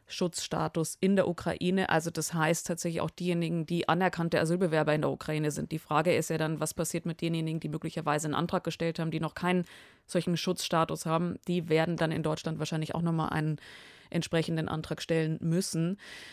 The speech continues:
Ähm, ist die Frage, ob das noch mal, ja, ob das überhaupt in der Masse, selbst wenn das passiert, was du sagst, Claudia, ob das in der Masse noch mal so einen großen Unterschied macht. Weil es sind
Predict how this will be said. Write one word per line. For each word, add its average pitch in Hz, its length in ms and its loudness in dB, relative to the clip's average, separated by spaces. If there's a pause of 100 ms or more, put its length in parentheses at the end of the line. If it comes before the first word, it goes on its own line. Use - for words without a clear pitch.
(200)
Ähm, 170 320 2 (720)
ist - 160 0
die 202 80 2
Frage, 180 380 6
ob - 120 0
das 185 200 8
noch 196 100 6
mal, 180 300 6
ja, 165 260 8 (140)
ob - 120 0
das 175 180 4
überhaupt 190 340 2
in 185 100 4
der 175 100 6
Masse, 175 600 6 (140)
selbst 175 380 -2
wenn 170 140 2
das 170 160 0
passiert, 180 340 -2
was 165 200 -4
du 196 160 0
sagst, 180 260 0
Claudia, 160 280 4
ob - 420 -14
das 170 160 0
in 175 100 4
der 170 80 4
Masse 170 320 4
noch 170 100 4
mal 165 140 4
so 165 100 2
einen 170 120 4
großen 160 260 -2
Unterschied 165 540 2
macht. 151 240 -4
Weil 160 120 4
es - 160 2
sind 190 420 0